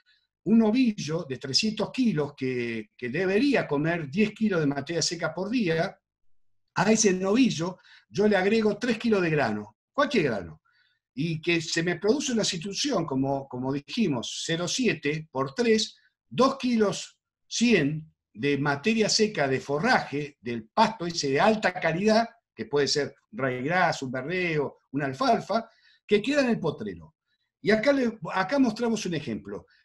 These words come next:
Este sería, eh, comiendo solamente pasto, diez kilos, y este sería comiendo el, el grano, esos tres kilos de grano,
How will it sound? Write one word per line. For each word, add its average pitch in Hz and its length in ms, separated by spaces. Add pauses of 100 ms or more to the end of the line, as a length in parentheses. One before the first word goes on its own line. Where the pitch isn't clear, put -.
(100)
Este 254 260
sería, 196 640 (140)
eh, 143 240
comiendo 185 460
solamente 185 520
pasto, 214 380
diez 156 160
kilos, 208 540 (260)
y 220 140
este 262 160
sería 214 540 (180)
comiendo 214 800
el, 170 280
el 160 220
grano, 196 500
esos 180 240
tres 254 200
kilos 220 320
de 175 60
grano, 185 580